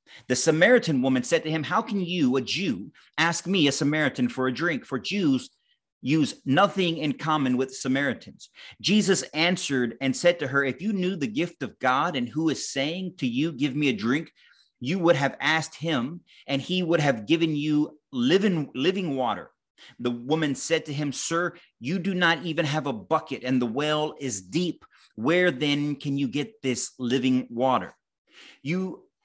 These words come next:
uh, are you greater than our father Jacob, who gave us this well and drank from it himself with his children and his flock?' Jesus answered and said to her, 'Everyone who drinks from this well will be thirsty again, but whoever drinks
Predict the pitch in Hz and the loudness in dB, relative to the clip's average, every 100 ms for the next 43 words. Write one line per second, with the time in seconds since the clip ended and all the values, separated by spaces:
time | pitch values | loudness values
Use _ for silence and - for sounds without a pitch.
0 | - 127 127 - 143 151 127 123 175 175 | -4 2 2 4 2 2 0 4 4 4
1 | 170 170 143 156 147 139 131 - 147 147 | 0 0 -4 0 2 2 0 -2 -2 -2
2 | 143 101 151 151 - - _ _ _ _ | -4 -6 -8 -8 -12 -16 _ _ _ _
3 | 151 139 92 - 165 175 - 151 143 - | 0 0 0 -2 2 2 0 -2 -2 -6
4 | - 143 120 127 127 135 135 131 110 - | -14 -6 -4 -2 -2 0 2 2 0 -2
5 | 131 135 120 135 131 110 117 110 - 156 | -4 -4 -4 -4 -2 -4 -6 -6 -4 -4
6 | 160 143 135 127 110 - 156 160 165 160 | -4 -6 -4 -4 -6 -4 0 0 -2 -4
7 | 120 113 - - 120 - - _ _ _ | -2 -4 -6 -2 0 0 -8 _ _ _
8 | _ - 147 143 - - 139 147 170 180 | _ 0 0 0 -6 -6 0 2 2 2
9 | 175 123 110 - 160 156 151 123 147 139 | 4 2 0 -2 0 0 -2 -4 -2 -2
10 | - 185 208 196 180 151 - 160 - - | 0 0 0 -2 0 -2 -2 -4 -4 -4
11 | 120 123 208 - 107 104 87 87 _ - | -4 -2 -2 -4 -2 -2 -2 -8 _ -8
12 | 131 131 135 135 147 143 - 135 123 143 | -2 0 0 0 -2 -2 -4 -4 -4 -2
13 | 143 104 127 127 151 170 214 - 180 127 | -2 0 -2 0 0 2 -2 -2 -2 -2
14 | 120 - | -6 -16